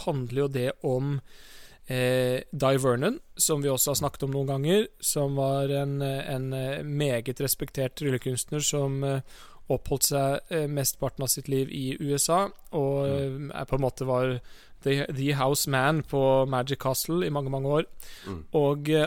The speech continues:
Speaker 1: han, eh, fikk, eh, tak i denne boken, eh, tidlig i sitt liv. Det sies vel at han var en åtte år gammel eller noe sånt.
Speaker 2: Ja.
Speaker 1: Og, eh, forelsket seg i boken, og har brukt veldig mye boken i et,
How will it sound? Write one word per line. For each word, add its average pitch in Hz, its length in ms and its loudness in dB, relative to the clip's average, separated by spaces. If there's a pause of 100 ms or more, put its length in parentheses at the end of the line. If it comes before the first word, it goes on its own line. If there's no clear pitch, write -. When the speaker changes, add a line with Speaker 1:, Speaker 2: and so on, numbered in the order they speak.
(180)
Speaker 1:
han, 180 340 4 (200)
eh, 147 580 0
fikk, - 520 -6 (100)
eh, - 480 -8
tak - 260 -2
i 151 40 -2
denne 143 200 0
boken, 151 480 -2 (160)
eh, 156 220 -4
tidlig 131 440 0
i - 20 2
sitt 143 240 -4
liv. 190 280 2
Det 147 160 0
sies - 720 0
vel 147 160 0
at 147 120 -4
han 139 140 -6
var 135 280 -2
en 135 340 -4
åtte - 240 -8
år 127 180 0
gammel 127 260 -4
eller 131 100 -4
noe 131 80 -6
sånt. 165 360 -2 (440)
Speaker 2:
Ja. 95 100 -6 (800)
Speaker 1:
Og, 175 360 8
eh, 170 560 2
forelsket 143 480 6
seg 160 80 4
i 160 80 2
boken, 185 380 2
og 156 140 6
har 147 240 4
brukt - 720 -4
veldig 147 480 2
mye 147 140 4
boken 139 500 -2
i - 80 -2
et, - 120 -2